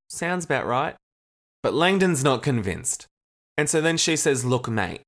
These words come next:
I've never actually been privy to the present location of the Grail, but I was married to a person of influence, and my women's intuition is strong. Pretty sure it's not here. Pretty sure Jacques hid it somewhere away in Paris."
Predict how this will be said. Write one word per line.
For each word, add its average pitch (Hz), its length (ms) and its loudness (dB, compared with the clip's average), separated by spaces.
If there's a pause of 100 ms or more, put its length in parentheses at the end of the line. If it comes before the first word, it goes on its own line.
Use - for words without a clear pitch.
(480)
I've 185 240 2
never 185 280 2
actually 170 360 2
been 127 240 2
privy 117 400 0
to 113 120 -4
the 104 80 0
present 107 360 -2
location 104 500 -2
of 95 100 -6
the 104 60 -6
Grail, 87 520 -2 (580)
but 170 540 2
I 135 140 4
was 123 240 0
married 127 400 2
to 131 120 0
a 117 60 2
person 120 420 0
of 110 140 -2
influence, 147 800 -2 (160)
and 120 160 0
my 113 120 2
women's 127 420 0
intuition 117 560 -2
is 101 100 -4
strong. 156 640 -4 (540)
Pretty 180 240 0
sure 156 220 2
it's - 140 -2
not 139 180 2
here. 135 220 2
Pretty 131 220 0
sure 127 200 0
Jacques 113 340 0
hid 120 140 0
it 110 100 0
somewhere 107 340 -2
away 98 240 0
in 95 100 -4
Paris." - 520 -4